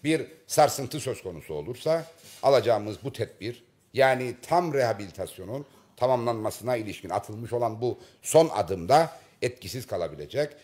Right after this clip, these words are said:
ve yine yanlış personel rejimi nedeniyle belediyeler mali darboğazda bulunmayı sürdürecek diye bir uyarım vardır. Değinmek istediğim bir başka konu, devletin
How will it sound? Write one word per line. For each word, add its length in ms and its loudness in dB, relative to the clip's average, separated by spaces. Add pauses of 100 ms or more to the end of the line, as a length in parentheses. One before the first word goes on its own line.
(200)
ve 60 -2
yine 540 -2 (420)
yanlış 600 4
personel 540 2
rejimi 360 -2
nedeniyle 640 -6 (260)
belediyeler 520 -4
mali 360 -4
darboğazda 720 0 (300)
bulunmayı 540 -4 (260)
sürdürecek 680 -2
diye 260 -4 (340)
bir 160 -8
uyarım 400 -4
vardır. 280 -16 (1400)
Değinmek 360 6
istediğim 480 2
bir 160 2
başka 320 6
konu, 380 2 (1400)
devletin 640 6